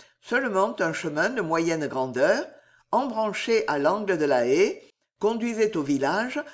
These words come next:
qu'on devinait à droite, parmi les arbres des vergers, à un demi-kilomètre. Le vingt mars, la journée était froide.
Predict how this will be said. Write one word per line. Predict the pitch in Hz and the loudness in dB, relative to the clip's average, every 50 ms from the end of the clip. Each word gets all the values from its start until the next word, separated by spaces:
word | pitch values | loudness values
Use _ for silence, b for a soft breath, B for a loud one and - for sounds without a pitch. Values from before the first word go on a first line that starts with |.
| B B B | B B B
qu'on | - 165 151 | -6 -4 -2
devinait | 151 156 220 233 277 262 220 180 160 - 156 | 2 2 2 2 0 -2 0 -2 -2 -2 -2
à | 131 | -4
droite, | 123 127 101 139 165 202 254 285 - - 311 311 B B B B - | -6 -4 0 2 2 2 2 0 -4 -6 -8 -8 B B B B -2
parmi | 214 233 247 233 226 220 | -2 0 0 -2 0 4
les | 208 190 - 196 | 4 4 6 4
arbres | 208 202 175 143 151 156 | 2 2 2 0 -2 0
des | 151 143 139 | 4 4 4
vergers, | 135 135 127 120 120 - 151 180 226 302 392 B B B B | 4 2 0 0 -2 -4 0 0 0 0 -2 B B B B
à | B 180 165 | B 2 2
un | 151 151 | 2 2
demi-kilomètre. | 151 143 196 214 220 220 262 285 - - 220 170 156 135 127 120 120 123 - - - - 143 - _ _ _ _ _ _ _ _ _ _ _ _ _ _ _ _ _ _ _ _ _ _ _ _ _ _ _ _ | 4 4 4 4 4 2 -4 -4 -4 -4 -2 -2 -2 -2 -2 -4 -4 -6 -8 -12 -18 -20 -20 -20 _ _ _ _ _ _ _ _ _ _ _ _ _ _ _ _ _ _ _ _ _ _ _ _ _ _ _ _
Le | - 160 170 | -2 0 0
vingt | 156 202 254 277 240 | 2 2 0 0 0
mars, | 180 156 156 185 269 349 - - - 185 | 0 2 2 2 2 0 -4 -8 -6 0
la | 170 165 165 | 2 2 2
journée | 156 165 202 180 175 160 196 277 302 | 2 0 -4 -4 -2 -2 -2 -2 -2
était | - - - 165 | -2 -2 -4 -6
froide. | - - - 131 131 131 123 113 107 131 - - | -6 -6 -4 0 0 0 0 0 -4 -6 -8 -10